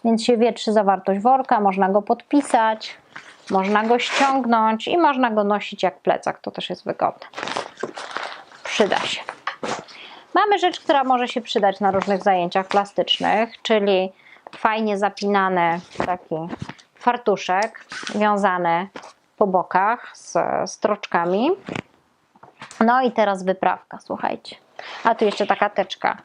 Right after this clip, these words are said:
do noszenia, na przykład prac plastycznych.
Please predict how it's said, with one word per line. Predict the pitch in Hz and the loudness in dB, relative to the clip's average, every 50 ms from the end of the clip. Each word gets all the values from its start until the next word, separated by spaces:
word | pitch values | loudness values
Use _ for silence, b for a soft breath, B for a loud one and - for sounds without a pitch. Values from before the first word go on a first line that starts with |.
| _ _ - | _ _ -14
do | - - 190 | -8 -4 -2
noszenia, | 196 202 202 196 - 196 - - - - - _ _ | 0 0 0 0 -2 -4 -4 -2 -4 -6 -8 _ _
na | - 208 | -8 -8
przykład | - - - 202 202 | -8 -4 -4 -4 -2
prac | - - 220 220 214 - | 0 2 2 2 0 0
plastycznych. | - - 202 - - - - - - - - - - - | -4 -6 -6 -6 -6 -8 -6 -6 -6 -8 -10 -14 -14 -16